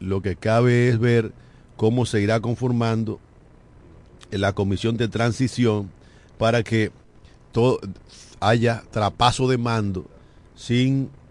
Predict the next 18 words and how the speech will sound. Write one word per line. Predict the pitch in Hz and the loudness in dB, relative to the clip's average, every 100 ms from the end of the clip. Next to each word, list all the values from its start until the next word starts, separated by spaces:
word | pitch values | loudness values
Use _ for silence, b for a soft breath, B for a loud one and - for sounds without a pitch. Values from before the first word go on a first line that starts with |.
| - | -8
que | 113 | -2
haya | 110 117 117 | 2 2 0
trauma | 104 110 117 127 113 90 - - - - b b b | 0 4 8 10 10 6 -4 -16 -20 -20 b b b
y | - | -6
que | 101 104 95 | -2 0 0
las | 90 73 | -2 -2
cosas | - 160 - - | 4 4 4 -2
que | - | -2
salgan | - 143 160 143 | 2 4 4 2
mal, | 110 123 127 113 101 95 87 | 0 2 2 2 0 -2 -4
las | 87 - | -4 -2
auditorías | 101 101 101 104 110 170 135 101 85 - b b - | 0 0 2 4 6 6 6 4 -2 -12 b b -10
que | |
salgan | 117 117 120 135 | -2 0 2 0
mal | 127 104 104 - | 0 0 -2 -6
y | 92 | -12
tengan | 80 107 135 | -6 -2 -2
responsable | 113 123 - 107 - 123 98 87 | 0 0 0 -2 4 4 4 0